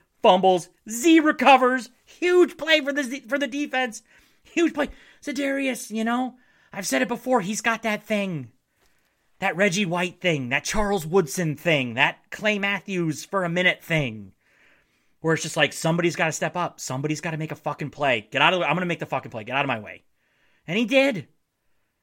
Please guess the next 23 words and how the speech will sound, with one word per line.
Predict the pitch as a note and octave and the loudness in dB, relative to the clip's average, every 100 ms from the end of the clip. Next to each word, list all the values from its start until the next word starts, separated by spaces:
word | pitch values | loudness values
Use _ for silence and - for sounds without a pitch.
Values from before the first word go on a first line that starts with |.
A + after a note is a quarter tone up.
| _ _ _ _ _ _ | _ _ _ _ _ _
He | G#3 | -8
just | F3+ B3+ - | -4 -6 -6
does | G#3+ B3 A3 | -8 -6 -6
it | - _ | -10 _
time | - D#3 B3 G#3 C3+ _ | -16 -8 -4 -4 -8 _
after | G#3+ A3 - D#3 | -4 -4 -2 -6
time. | - G#3+ G#3 D3+ | -2 2 2 2
It's, | F#3+ - - - _ _ - | -4 -8 -12 -18 _ _ -8
it's | F#3 - | -6 -2
uncanny. | A#3+ A#3+ A3+ B3+ | -2 -2 -4 -4
It's | E3+ G3+ | -8 -10
incredible. | F#3+ G3 D#3+ - _ _ _ _ _ _ _ _ _ | -10 -10 -14 -20 _ _ _ _ _ _ _ _ _
Right? | D3 F#3+ - _ | -2 -2 -4 _
So | - | -4
the | F3+ | -2
following | A3 A3+ C4+ C4 | 4 6 6 6
drive | A3+ A#3 A#3+ G3+ | 4 4 2 2
leads | G3+ | -2
to | - | -2
a | D#3 | -2
Crosby | F#3+ G3 A3 G#3+ | 4 4 4 0
field | F3+ F#3+ F3+ | -2 -2 2
goal, | F3 E3+ D#3+ | 0 0 -4